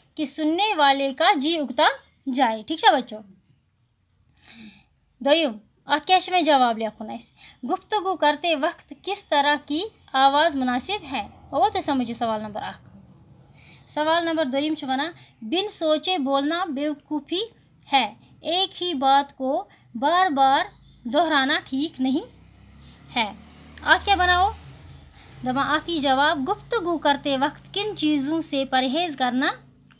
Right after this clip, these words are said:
चाहिए? सवाल नंबर त्रेयम, जब छोटों से गुफ्तगू करो तो नरमी और मेहरबानी से पेश आओ। अत लिया कोई जवाब,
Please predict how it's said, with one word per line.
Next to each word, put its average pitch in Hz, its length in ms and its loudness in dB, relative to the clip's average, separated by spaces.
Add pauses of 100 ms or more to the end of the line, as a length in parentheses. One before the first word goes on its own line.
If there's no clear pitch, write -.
चाहिए? 214 420 -12 (2500)
सवाल 294 280 4
नंबर 311 220 2
त्रेयम, 277 320 -2 (380)
जब 330 200 2
छोटों 294 400 -2
से 415 220 -4
गुफ्तगू 294 580 -4
करो 262 540 -2
तो 262 120 -4
नरमी 277 400 0
और 285 240 -2
मेहरबानी 262 640 0
से - 160 -8
पेश 240 580 -10
आओ। 208 240 -16 (1500)
अत 262 160 -6
लिया 294 140 0
कोई 294 220 0
जवाब, 262 440 2